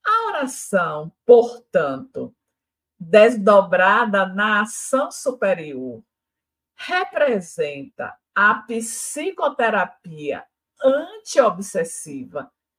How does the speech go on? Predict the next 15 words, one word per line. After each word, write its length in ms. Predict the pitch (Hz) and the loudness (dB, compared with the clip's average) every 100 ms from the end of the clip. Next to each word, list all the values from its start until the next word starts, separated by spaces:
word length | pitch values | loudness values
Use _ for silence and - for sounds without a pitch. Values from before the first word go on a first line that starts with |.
| - | -20
mais 760 | 180 190 220 240 254 269 262 - | -14 -2 4 6 6 2 -2 -12
relevante 1400 | - 233 254 277 254 214 185 170 160 170 - - 220 _ _ _ _ _ _ | -6 0 2 4 2 -2 -4 -6 -6 -10 -12 -14 -14 _ _ _ _ _ _
que 80 | 370 | -4
está 880 | 415 381 - - - 190 175 - - | -4 -4 -8 -8 -2 0 0 -4 -2
ao 300 | 226 262 254 | 0 2 2
alcance 1040 | 202 180 - - 165 156 165 - 151 262 _ | 2 0 -2 -10 -10 -10 -14 -18 -18 -20 _
de 420 | 190 165 302 320 - | -10 -8 -8 -10 -4
toda 680 | 185 175 175 170 185 202 - _ _ _ _ | -2 0 -4 0 0 0 -6 _ _ _ _
e 160 | 294 294 | -12 2
qualquer 800 | 285 233 214 - 233 220 269 - | 6 6 4 2 2 2 0 -4
pessoa 720 | 196 190 - - 160 160 151 | -6 -6 -10 -10 -6 -2 -2
responsável, 1800 | 160 165 135 - - 175 220 - 214 190 185 175 170 165 156 165 156 160 _ _ _ _ _ | -4 -8 -10 -10 -6 -6 -6 -6 0 2 2 2 0 -4 -4 -2 -2 -6 _ _ _ _ _
de 220 | 165 214 | -2 -2
boa 340 | 165 180 185 | 0 2 2
vontade. 920 | 208 208 208 - 139 107 95 - - | 2 -4 -4 -2 -2 -2 -8 -18 -20